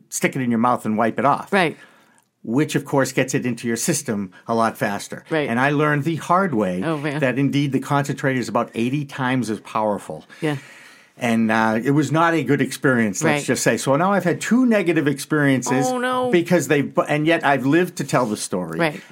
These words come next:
Speaker 1: I don't wanna have to go through it again. I need the education. I'm learning by doing.
Speaker 2: Yeah.
Speaker 1: And again, living to tell the story, which is
Speaker 2: And that's,
Speaker 1: obviously
Speaker 2: you know, that, that again, with, especially with our vapes, because they are so highly concentrated, that's
Speaker 1: Mm-hmm.
Speaker 2: another discussion.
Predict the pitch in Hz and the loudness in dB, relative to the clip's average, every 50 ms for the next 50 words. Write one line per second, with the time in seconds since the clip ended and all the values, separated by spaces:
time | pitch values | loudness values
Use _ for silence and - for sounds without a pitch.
0 | - - 117 120 120 113 98 - 151 147 165 156 - 151 147 139 117 135 127 127 | -10 -4 -2 0 0 0 0 2 2 2 2 2 2 2 2 2 2 2 0 0
1 | - 120 - 131 117 110 - 127 110 98 107 101 87 110 98 98 98 101 - - | 0 0 2 2 2 2 0 -2 -2 -2 -2 -2 -2 -2 -2 -2 -4 -4 -4 -2
2 | 104 110 113 123 139 147 170 156 143 180 165 151 135 113 123 123 - - 120 95 | -2 0 0 0 2 0 0 2 2 4 4 4 4 2 0 -2 -4 -2 -4 -4
3 | 95 90 - 120 113 117 120 123 117 127 127 135 147 160 160 143 143 139 135 104 | -4 -4 -2 -2 -2 0 0 2 2 2 4 4 4 4 4 2 2 2 0 -2
4 | 90 95 104 101 95 85 - 127 117 101 90 85 87 110 156 156 - - - - | -2 -2 -2 -4 -4 -2 0 2 2 2 2 0 0 -2 -2 -2 -4 -10 -20 -20
5 | - - - 170 165 170 131 131 131 131 131 131 131 127 120 - - _ - 123 | -14 -6 -4 -2 -2 0 0 0 2 2 2 0 0 -2 -4 -8 -10 _ -4 -2
6 | 117 123 127 117 110 110 107 117 135 131 120 107 - - - - 123 98 90 90 | 0 2 2 2 2 0 0 0 0 0 -2 -4 -4 -8 -8 -6 -6 -6 -6 -6
7 | - - - 92 87 82 82 85 90 90 - - 90 - - 320 349 330 359 349 | -10 -10 -10 -10 -10 -10 -12 -12 -14 -12 -10 -10 -8 -4 -2 0 2 2 2 0
8 | 339 - - 302 262 233 254 247 240 226 214 202 220 208 202 196 - 165 208 202 | 0 -2 -4 -4 -2 -2 0 2 2 2 2 2 2 0 0 0 0 0 0 2
9 | 202 202 190 196 202 202 196 190 185 180 180 180 - - - 170 - - - 208 | 2 0 2 2 2 2 2 2 2 0 -2 -4 -6 -6 -6 -6 -4 0 0 0
10 | 214 208 - 220 196 185 185 180 - 175 160 151 170 160 147 - - - - 185 | 0 2 0 0 0 0 0 0 0 0 0 2 2 0 0 -2 -4 -6 -2 -2
11 | 175 - - 196 180 160 151 165 165 - - 175 180 175 170 - - 185 165 160 | -2 2 2 2 2 4 2 2 2 4 4 4 4 2 2 0 0 0 0 0
12 | 160 170 160 156 160 160 160 - 165 156 151 160 - 208 202 - - 240 247 247 | 0 0 0 0 0 -2 -2 -2 -4 -4 -4 -4 -4 -4 -4 -2 -2 0 0 0
13 | 254 226 185 180 165 131 139 - 170 175 180 175 180 165 156 156 - - - 123 | 0 0 0 0 0 0 0 0 2 2 2 2 0 0 -2 -4 -4 -2 -2 -2
14 | 127 - - 143 113 143 | -2 -2 -4 -4 -4 -6